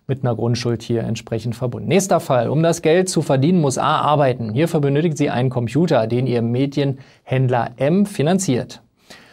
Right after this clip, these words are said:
Über eine vertragliche Grundlaufzeit von vierundzwanzig Monaten hinweg verpflichtet sich A dazu, monatlich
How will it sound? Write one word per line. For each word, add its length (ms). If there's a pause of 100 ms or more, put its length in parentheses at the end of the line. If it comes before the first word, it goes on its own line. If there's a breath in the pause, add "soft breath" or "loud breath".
(240 loud breath)
Über 200
eine 200
vertragliche 640
Grundlaufzeit 720
von 120
vierundzwanzig 600
Monaten 420
hinweg 300
verpflichtet 560
sich 260
A 200
dazu, 340
monatlich 680